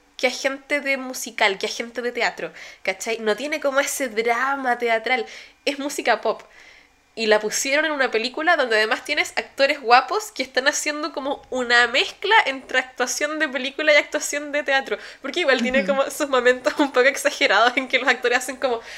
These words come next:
Speaker 1: expresiones así y suspiros
Speaker 2: Es
Speaker 1: que
Speaker 2: muy
Speaker 1: nada
Speaker 2: de
Speaker 1: que ver y
Speaker 2: teatro, sí.
Speaker 1: miradas, mm, son puros theater kids actuando, ¿cachai?
Speaker 2: Ujú.
Speaker 1: Em,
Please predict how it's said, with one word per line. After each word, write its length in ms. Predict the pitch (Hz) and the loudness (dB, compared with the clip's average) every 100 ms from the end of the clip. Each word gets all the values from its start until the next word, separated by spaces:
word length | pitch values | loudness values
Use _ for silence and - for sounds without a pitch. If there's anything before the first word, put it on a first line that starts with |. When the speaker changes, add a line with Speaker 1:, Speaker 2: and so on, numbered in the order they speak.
| - | -8
Speaker 1:
expresiones 720 | 240 233 - 233 - 240 240 240 | -6 -6 -6 -6 -4 -4 -4 -4
así 280 | 240 262 247 | -4 -6 -6
y 60 | 247 | -6
suspiros 680 | - - - 262 254 247 | -6 -8 -6 -2 2 2
Speaker 2:
Es 60 | 247 | 4
Speaker 1:
que 80 | 240 | 4
Speaker 2:
muy 80 | |
Speaker 1:
nada 140 | 247 233 | 6 4
Speaker 2:
de 100 | 247 | 6
Speaker 1:
que 100 | 262 | 6
ver 160 | 254 | 6
y 80 | 226 | 6
Speaker 2:
teatro, 140 | 208 214 | 0 0
sí. 200 | 233 220 | -2 0
Speaker 1:
miradas, 760 | 226 214 220 233 220 226 - - _ 214 | 6 8 8 8 8 6 4 -14 _ -12
mm, 220 | 208 208 214 | -12 -10 -8
son 340 | - 262 254 | -2 -4 -2
puros 260 | 226 233 - | 0 0 -2
theater 260 | 277 285 | -2 -2
kids 300 | 285 302 - | -4 -8 -6
actuando, 460 | 294 - 359 190 160 | -8 -6 -6 -6 -8
¿cachai? 360 | 165 - 214 - - | -8 -6 -10 -10 -12
Speaker 2:
Ujú. 220 | 220 - 208 | -12 -6 -2
Speaker 1:
Em, 260 | 196 196 | 0 -2